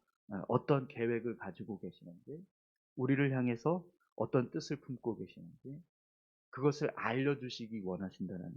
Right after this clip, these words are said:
거죠. 아, 우리가 "하나님 더 알기 원합니다"라고 할 때 하나님은 그것을 "너 왜 믿지 못하냐?" 이렇게 말씀하시는 게 아니라 더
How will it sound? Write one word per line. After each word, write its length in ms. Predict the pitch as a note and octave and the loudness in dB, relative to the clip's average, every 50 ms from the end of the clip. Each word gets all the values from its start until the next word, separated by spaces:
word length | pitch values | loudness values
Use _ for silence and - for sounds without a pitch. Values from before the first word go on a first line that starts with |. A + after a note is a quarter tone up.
| - | -12
거죠. 320 | - - - - A2 A2+ A2 - _ _ _ _ _ _ _ _ _ - - | -14 -16 -14 -14 -14 -14 -14 -18 _ _ _ _ _ _ _ _ _ -12 -10
아, 160 | F#2+ F2+ F#2 - | -8 -8 -6 -2
우리가 400 | - A2+ A#2 A2+ A2+ A2+ A2 - _ _ _ _ _ _ | 2 2 4 4 4 0 0 -4 _ _ _ _ _ _
"하나님 360 | - - B2 A#2 A#2 A2+ A2 A2 | -8 -8 -6 -4 -4 -6 -8 -10
더 220 | - - A2+ G#2+ G#2+ | -10 -10 -8 -6 -6
알기 360 | F#2+ A2+ A#2+ B2 A#2+ B2+ C3+ | -4 -4 -4 -4 -2 -2 -2
원합니다"라고 1040 | B2+ A#2+ A#2+ A#2+ A#2+ A2+ A2 A2 G#2+ - G#2+ G#2+ G#2 G2+ - - - G2+ G2 - G#2+ | -2 -2 -2 -2 -4 -4 -6 -8 -8 -8 -6 -6 -6 -6 -8 -10 -10 -10 -10 -10 -10
할 140 | G2+ C3 C#3+ - - | -10 -10 -10 -10 -10
때 300 | A2 G2+ G2+ A2 A#2 A2+ A2 _ _ _ _ _ _ - | -10 -8 -8 -8 -10 -12 -14 _ _ _ _ _ _ -6
하나님은 340 | - C3 C3 B2 A#2+ A#2+ - | -2 -2 0 0 0 -2 -2
그것을 580 | - A#2+ A#2 A#2 A2+ A#2 A#2 E3 D#3+ A#2+ G2 - _ _ _ _ _ _ _ | 0 2 4 4 2 2 0 -2 -2 -2 -4 -10 _ _ _ _ _ _ _
"너 160 | - A#2 C3+ D#3+ | -2 0 2 2
왜 200 | D3 D3 D#3+ D3+ | 4 2 2 0
믿지 260 | C3 C3+ C#3 - D#3+ C#3 | 0 -4 -6 -6 -6 -4
못하냐?" 460 | B2+ B2+ - - - - D3+ C#3+ A#2+ | -4 -6 -6 -6 -6 -6 -4 -4 -4
이렇게 280 | A2+ A2 - - - G#2+ | -4 -4 -6 -8 -6 -6
말씀하시는 680 | G#2 F#2+ F#2 - - A2 A2+ A2 - - A2+ G#2+ G#2+ | -6 -6 -8 -8 -8 -8 -8 -8 -8 -10 -10 -8 -8
게 80 | G#2 G#2 | -8 -8
아니라 440 | F2 E2+ F2 F#2+ B2 C#3+ C#3+ A#2+ A2 _ _ _ _ _ _ _ _ _ - | -10 -10 -10 -8 -6 -6 -6 -6 -10 _ _ _ _ _ _ _ _ _ -20
더 380 | - - A#2 G#2+ G#2 G#2 G2+ | -14 -10 -8 -6 -6 -6 -8